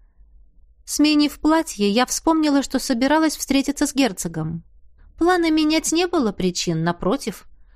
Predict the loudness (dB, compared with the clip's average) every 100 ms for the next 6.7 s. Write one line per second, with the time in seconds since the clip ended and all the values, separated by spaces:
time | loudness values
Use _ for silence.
0 | -20 -4 -2 0 2 2 2 2 2 -2
1 | -2 0 0 0 -2 0 -2 -2 -6 -2
2 | 0 2 2 0 0 0 2 2 0 0
3 | 0 0 -4 -4 -4 -4 -4 0 0 0
4 | -2 -4 -2 -2 -2 0 -2 -2 -10 -12
5 | 0 2 2 0 0 0 2 2 0 2
6 | 2 0 0 2 2 0